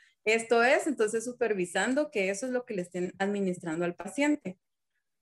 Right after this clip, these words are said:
Y, pues, también se hacen todas estas mezclas intravenosas en el hospital, que, que los nutricionistas son los que indican cuánto es lo que hay que preparar y, pues, el químico farmacéutico es el que está ahí supervisando que, que esas mezclas intravenosas se preparen bien para que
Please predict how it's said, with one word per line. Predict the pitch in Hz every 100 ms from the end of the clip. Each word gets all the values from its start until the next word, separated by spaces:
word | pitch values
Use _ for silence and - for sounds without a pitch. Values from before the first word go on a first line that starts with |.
| _
Y, | 269
pues, | 262 240
también | 220 202 196 196
se | 208
hacen | 196 214 214
todas | 214 208
estas | 208 208 208
mezclas | 202 190 196 208 208
intravenosas | 208 202 202 170 160 170 233 220 208
en | 202
el | 190
hospital, | 190 - 165 - 208 294 277
que, | 214 190 170 160 156 _ _ _ _ _
que | -
los | 220 208
nutricionistas | 208 202 196 185 175 170 190 214 208
son | - 208 208
los | 214 214
que | - 196 165 160 160 _ _ _
indican | 214 208 214 214 220
cuánto | 214 226 226 233
es |
lo | 220 -
que |
hay | 190
que | 202
preparar | 208 214 - 160 180 262
y, | 302
pues, | - 190
el | 175
químico | 175 190 185
farmacéutico | 196 208 180 165 170 180 -
es | 190
el | 196
que | 170
está | 165 160
ahí | 160
supervisando | 175 190 190 190 160 165 175 185
que, | 180 165 _ - _ _ _ -
que | 202
esas | 196 202 202
mezclas | 196 190 214 208
intravenosas | 220 214 196 160 165 196
se | 202
preparen | 202 165 170 175 180
bien | 180 208 247
para | 247 156
que | 151